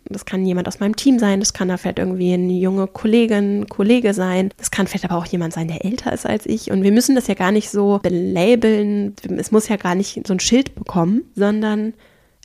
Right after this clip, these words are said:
es kann vielleicht einfach nur ein Kontakt sein zu jemandem, dem ich gerne helfen möchte und mit dem ich vielleicht regelmäßig Mittagessen gehe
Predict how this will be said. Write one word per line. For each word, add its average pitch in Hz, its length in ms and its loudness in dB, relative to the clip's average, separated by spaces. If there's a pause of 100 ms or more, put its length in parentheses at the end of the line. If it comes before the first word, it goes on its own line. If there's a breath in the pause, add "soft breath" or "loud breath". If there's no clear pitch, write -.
(120)
es - 100 -6
kann 220 200 -2
vielleicht 208 380 -2
einfach 226 360 0
nur 214 600 0
ein 196 160 -4
Kontakt - 500 -6
sein 175 340 -4
zu - 140 -8
jemandem, 190 720 -4
dem 220 140 2
ich 233 120 -6
gerne 240 180 -4
helfen 269 400 0
möchte 185 480 -8
und 202 260 -4
mit 202 160 -4
dem 214 100 -2
ich 214 120 -8
vielleicht 190 260 -4
regelmäßig 202 540 -4
Mittagessen 233 560 0
gehe 175 320 -6